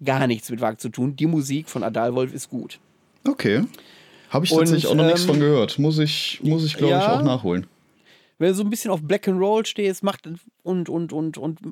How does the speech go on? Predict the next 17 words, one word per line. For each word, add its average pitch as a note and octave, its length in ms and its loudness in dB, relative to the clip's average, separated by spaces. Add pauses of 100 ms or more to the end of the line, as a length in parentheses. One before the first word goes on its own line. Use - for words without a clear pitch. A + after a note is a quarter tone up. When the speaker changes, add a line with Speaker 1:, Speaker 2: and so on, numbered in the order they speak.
(160)
Speaker 1:
beim A#3 160 2
Sport B3+ 320 0
kann C#3+ 100 0
man A2+ 140 -2
die A#2 60 -12
zum A2+ 140 -8
Beispiel - 280 -6
richtig C3 260 -8
Speaker 2:
Oh. E4+ 120 0
Speaker 1:
gut - 120 -6
hören. E3 540 -4
Und, F3+ 400 -4
äh, E3+ 320 -6
ist - 260 -10
ein A3 80 2
bisschen F#3+ 220 -2
oldschooliger G3 960 -2